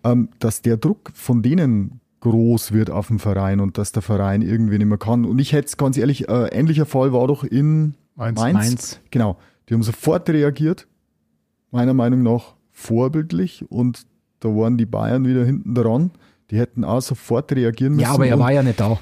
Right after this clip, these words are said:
Speaker 3: Er war ja nicht greifbar. Der El Gassi war, der El Gassi war da und war im Training bei Mainz und war sofort, äh, da. Masraoui war irgendwo mit Marokko unterwegs, äh, in der Welt zu Länderspielen. Und das finde ich schon fair. Der ist also gestern,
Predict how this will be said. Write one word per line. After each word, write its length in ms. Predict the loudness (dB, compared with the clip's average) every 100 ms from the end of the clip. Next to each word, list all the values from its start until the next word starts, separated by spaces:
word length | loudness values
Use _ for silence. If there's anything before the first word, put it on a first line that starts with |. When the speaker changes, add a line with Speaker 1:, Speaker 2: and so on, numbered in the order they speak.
| -6 _ -4
Speaker 3:
Er 100 | 0
war 100 | 2
ja 80 | 0
nicht 140 | 0
greifbar. 400 | -4 -4 -4 -6 -8 _ _ _
Der 100 | -2
El 100 | 0
Gassi 340 | 2 0 0 0
war, 120 | 0
der 220 | 0 -4 -4
El 80 |
Gassi 320 | -2 -2 0 0
war 140 | 0
da 240 | 0 0
und 260 | -2 0 0
war 100 | 0
im 100 | 0
Training 320 | 0 0 2
bei 100 | 0
Mainz 360 | 0 2 0 0
und 120 | -2
war 120 | -2
sofort, 520 | -2 -2 -2 -2 -6 -6
äh, 340 | -2 -2 -4 -6
da. 200 | -4 -4 -4 -16 -20 -4
Masraoui 560 | 0 0 0 2 2 2
war 220 | 2 0
irgendwo 560 | 0 0 2 0 -2 -2
mit 160 | 0
Marokko 380 | 0 0 0 -2
unterwegs, 560 | -2 -2 -4 -6 -10 -6
äh, 160 | -2
in 80 | 0
der 100 | 2
Welt 240 | 0 -2
zu 300 | -6 -6 0
Länderspielen. 600 | 0 0 -4 -4 -4 -2 -6 -16 -20 -4
Und 260 | -2 0
das 60 | 0
finde 180 | 2 2
ich 60 | 2
schon 140 | 2
fair. 340 | 2 2 2 -4 _ _ _ _ _ _
Der 100 | 0
ist 60 | 2
also 140 | 2
gestern, 480 | 2 0 2 0 -2